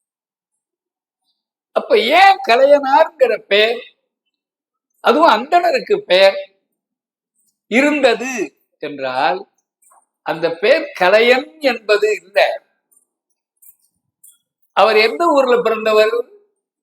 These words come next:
திருக்கடவூரில் பிறந்தவர். திருக்கடையூர் இல்ல, அது கடவுர்.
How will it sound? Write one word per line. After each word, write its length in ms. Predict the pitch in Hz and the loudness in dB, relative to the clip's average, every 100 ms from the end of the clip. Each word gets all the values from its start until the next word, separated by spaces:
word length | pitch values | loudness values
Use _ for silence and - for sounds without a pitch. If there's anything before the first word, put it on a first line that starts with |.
| _ _ _ _ _ _ _ _ _ _ 208 | _ _ _ _ _ _ _ _ _ _ -2
திருக்கடவூரில் 1080 | 220 240 - 220 214 202 202 196 180 202 - | 0 -2 -2 0 2 2 2 0 0 -4 -8
பிறந்தவர். 460 | 139 131 131 - _ _ _ _ _ | -10 -10 -16 -20 _ _ _ _ _
திருக்கடையூர் 800 | 185 208 - 156 165 196 202 202 | -6 -6 -4 -2 0 0 -2 -2
இல்ல, 260 | 151 131 - _ _ _ _ _ _ | -4 -10 -14 _ _ _ _ _ _
அது 260 | 135 139 - | -12 -10 -8
கடவுர். 600 | 139 160 170 180 170 | -4 0 0 0 -4